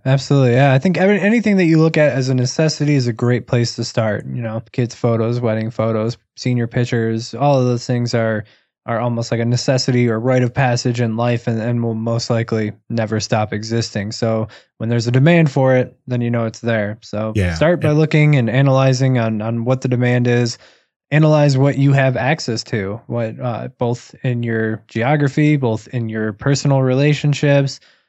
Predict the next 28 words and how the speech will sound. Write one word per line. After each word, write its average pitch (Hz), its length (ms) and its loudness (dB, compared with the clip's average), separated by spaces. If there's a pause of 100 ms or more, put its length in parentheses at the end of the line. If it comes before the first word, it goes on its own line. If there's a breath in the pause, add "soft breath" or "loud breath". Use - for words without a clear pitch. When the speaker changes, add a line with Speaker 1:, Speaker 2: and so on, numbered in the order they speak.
(280 soft breath)
Speaker 1:
All 156 240 2
of 143 80 2
that 143 240 2
is 127 120 -2
gonna, 117 320 0 (240)
is 127 120 -4
gonna 123 180 0
weigh 117 260 0
into 113 340 -2
what's 113 220 -4
gonna 113 160 -2
be 110 100 -2
the 110 200 -4
easiest 110 360 -6
for 120 100 -4
you 113 160 -2
to 113 80 -4
access 113 500 -6
if 117 100 -10
you're 117 100 -2
looking 117 240 -4
for 120 80 -4
money. 120 340 0
But 127 340 0 (360 loud breath)
most 135 260 2
importantly, 123 480 2
remember 123 460 2
to 113 500 -2